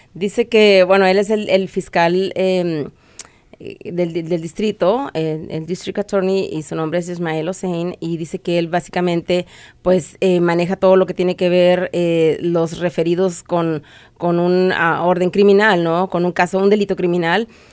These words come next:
eh, en, en el condado de Dane, y dice que, bueno, él trabaja o recibe básicamente estas, eh, estos referidos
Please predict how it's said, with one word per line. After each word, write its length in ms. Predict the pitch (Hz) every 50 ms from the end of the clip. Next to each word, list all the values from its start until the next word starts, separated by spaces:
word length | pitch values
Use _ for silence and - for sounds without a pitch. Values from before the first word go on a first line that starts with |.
| - _ -
eh, 420 | - 170 180 175 175 165 160 156 -
en, 360 | - 180 180 170 160 170 170
en 160 | - - 175 170
el 280 | 170 165 160 147 139 - -
condado 320 | - 170 175 180 180 185
de 100 | 190 220
Dane, 360 | 220 233 214 208 220 240 226 -
y 200 | - 202 202 196
dice 280 | 190 208 196 - 240 240
que, 100 | - 214
bueno, 200 | 202 202 196 196
él 100 | 196 196
trabaja 540 | 208 214 208 220 196 214 220 208 202 196 180
o 260 | - - 175 180 180
recibe 520 | - 185 180 - - 226 233 226 220 220
básicamente 760 | 196 202 190 - 214 - - 180 175 185 190 196 190 202 190
estas, 380 | 190 180 - 208 202 190 - -
eh, 260 | - - 175 170 170
estos 240 | 180 175 - 208 190
referidos 600 | 185 185 - - 190 202 226 226 233 262 247 -